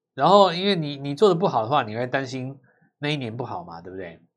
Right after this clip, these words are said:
所以那个上面有一个主事官呐，然后这个时候突然一旦打雷，他这个杯子里面的酒完全没有洒出来，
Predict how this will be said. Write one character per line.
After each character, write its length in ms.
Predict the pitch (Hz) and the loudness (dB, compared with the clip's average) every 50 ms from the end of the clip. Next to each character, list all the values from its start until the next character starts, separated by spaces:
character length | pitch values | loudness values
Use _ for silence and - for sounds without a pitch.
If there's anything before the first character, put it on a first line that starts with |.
| _ _ _ _ _ _ _ _ _ _ _ _ - - - | _ _ _ _ _ _ _ _ _ _ _ _ -20 -20 -8
所 160 | - - 139 | -4 -4 -2
以 40 | 131 | -2
那 100 | 131 151 | -2 0
个 160 | 147 135 117 | 0 -2 -2
上 180 | 104 - 143 135 | -2 -2 -2 -2
面 80 | 135 117 | -2 -4
有 60 | 107 | -6
一 60 | 107 | -6
个 100 | 107 110 | -6 -6
主 280 | 110 - - 92 92 95 | -8 -8 -12 -16 -14 -14
事 260 | - - 131 113 107 | -12 -12 -12 -12 -12
官 280 | 104 101 104 98 95 98 | -8 -8 -8 -8 -8 -10
呐， 200 | 92 85 80 - _ _ _ _ _ _ _ _ _ _ _ _ | -14 -16 -16 -18 _ _ _ _ _ _ _ _ _ _ _ _
然 100 | - 151 | -4 -2
后 60 | 180 | 2
这 80 | 196 240 | 2 4
个 80 | 240 202 | 4 6
时 60 | 220 | 6
候 80 | 220 | 4
突 140 | 214 214 226 220 | 4 4 4 4
然 120 | 202 185 | 4 4
一 60 | 180 | 4
旦 260 | 175 180 190 190 175 | 6 6 6 6 6
打 200 | 160 - 117 110 | 4 2 0 0
雷， 420 | 107 107 104 104 104 107 110 110 110 113 - | 0 -2 -4 -4 -6 -8 -10 -12 -16 -20 -14
他 400 | - 151 151 160 170 170 160 139 - - _ _ _ _ | -4 0 2 4 4 4 2 -2 -6 -12 _ _ _ _
这 100 | - 170 | -4 -2
个 140 | 143 143 135 | 0 0 0
杯 220 | - 165 160 165 | 2 2 2 2
子 100 | 147 147 | 0 -2
里 80 | 120 117 | -6 -6
面 140 | 135 139 | -6 -6
的 80 | 131 123 | -6 -8
酒 240 | 113 110 104 95 90 | -8 -8 -8 -8 -6
完 180 | 95 104 110 | -6 -8 -8
全 100 | 110 117 | -8 -10
没 100 | 110 113 | -10 -8
有 120 | 113 110 113 | -8 -10 -8
洒 180 | - - 95 | -8 -10 -12
出 200 | 92 - - 101 | -12 -12 -14 -14
来， 180 | 98 87 85 80 | -14 -14 -16 -18